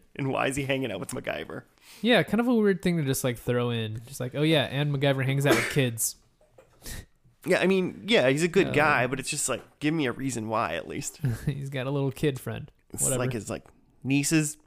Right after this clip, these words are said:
Speaker 1: kid or something, you know,
Speaker 2: <laughs>
Speaker 1: like, or his, like, sister's kid or something. I don't know.
Speaker 2: Don't know.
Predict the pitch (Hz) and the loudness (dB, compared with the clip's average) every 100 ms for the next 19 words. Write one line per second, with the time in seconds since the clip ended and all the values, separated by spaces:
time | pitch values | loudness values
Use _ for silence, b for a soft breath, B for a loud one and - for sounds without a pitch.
0 | _ _ _ - - 165 160 180 165 180 | _ _ _ -20 -2 2 4 4 4 2
1 | 135 151 147 160 139 - 139 135 127 127 | 6 6 6 6 4 4 2 0 0 -4
2 | 107 - - - 151 151 151 - 151 165 | -6 -10 -10 -6 -4 -6 -6 -4 -2 -2
3 | 160 156 127 120 - 120 120 117 | -6 -6 -6 -6 -8 -6 -6 -6